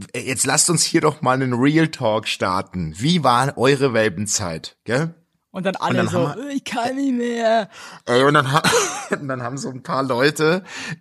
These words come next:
Speaker 1: über ihre Welpenzeit mit dem Hund geschrieben. Und ich hab einen Brief,
Speaker 2: <laughs>
Speaker 1: ma-,
Speaker 2: Oh
Speaker 1: ey,
Speaker 2: Gott,
Speaker 1: ohne
Speaker 2: geil.
Speaker 1: Witz, meine, meine Frau und mich hat's, ey, wirklich so gelacht, hab ich in dem Moment. Ich mein, gut, bei uns ist es so, weil wir halt momentan genau in dem Dilemma stecken, aber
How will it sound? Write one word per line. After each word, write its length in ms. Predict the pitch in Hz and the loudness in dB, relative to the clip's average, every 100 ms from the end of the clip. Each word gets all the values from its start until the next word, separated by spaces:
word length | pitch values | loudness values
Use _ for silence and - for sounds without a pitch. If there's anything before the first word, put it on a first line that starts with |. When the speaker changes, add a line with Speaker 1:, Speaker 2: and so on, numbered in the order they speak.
| _ | _
Speaker 1:
über 180 | 156 139 | 2 4
ihre 300 | 131 127 120 | 2 0 2
Welpenzeit 720 | 113 131 127 - 123 101 101 | 2 2 0 0 2 0 0
mit 80 | 104 | 0
dem 160 | 113 110 | 2 2
Hund 220 | 127 - | 0 0
geschrieben. 680 | 107 - 98 92 113 143 - _ _ - 110 | -4 -2 -4 -2 -2 -4 -10 _ _ -20 -12
Und 140 | - 127 | -4 -2
ich 140 | 127 | 0
hab 180 | 131 - | -2 -2
einen 460 | 101 127 156 180 170 | 0 2 2 0 -4
Brief, 540 | 139 123 143 139 - - - | -4 0 0 0 -6 -8 -4
Speaker 2:
<laughs> 200 | 113 - | -2 -4
Speaker 1:
ma-, 140 | 113 - | -10 -8
Speaker 2:
Oh 60 | 190 | -2
Speaker 1:
ey, 160 | 120 | -2
Speaker 2:
Gott, 140 | 123 151 | 0 0
Speaker 1:
ohne 120 | 156 | 2
Speaker 2:
geil. 140 | 151 | 2
Speaker 1:
Witz, 180 | 196 - | 2 2
meine, 260 | 113 123 131 - - | 0 0 0 -4 -6
meine 180 | 143 135 | -2 -2
Frau 420 | 139 - 110 135 151 | -4 -4 2 4 4
und 160 | 139 | 0
mich 360 | 117 139 160 - | 0 -2 -4 -2
hat's, 540 | 123 - - - - _ _ _ _ _ | 0 0 0 -2 -2 _ _ _ _ _
ey, 160 | 123 120 | -2 0
wirklich 340 | 139 139 - | 2 0 0
so 240 | - 156 | 2 2
gelacht, 640 | 175 165 127 139 - - - | 2 0 2 0 -2 -10 -8
hab 140 | 104 | -6
ich 100 | 107 | -6
in 100 | 113 | -4
dem 140 | 123 135 | -2 0
Moment. 240 | 120 - | 0 -2
Ich 80 | 127 | 0
mein, 160 | 143 | 0
gut, 180 | 143 156 | 0 -4
bei 140 | 131 120 | -4 -2
uns 240 | 143 165 | 0 0
ist 80 | 151 | 0
es 140 | 143 | 2
so, 160 | 147 139 | 2 2
weil 160 | 123 | 2
wir 100 | 123 | 2
halt 140 | 117 113 | 0 0
momentan 400 | 123 135 135 127 | 0 0 -2 -2
genau 260 | 127 131 | 2 4
in 140 | 147 143 | 6 6
dem 160 | 135 | 4
Dilemma 420 | 127 123 123 135 123 | 4 4 6 4 2
stecken, 400 | - 131 139 113 | 0 -2 -2 -4
aber 380 | 107 113 - | -2 -2 -4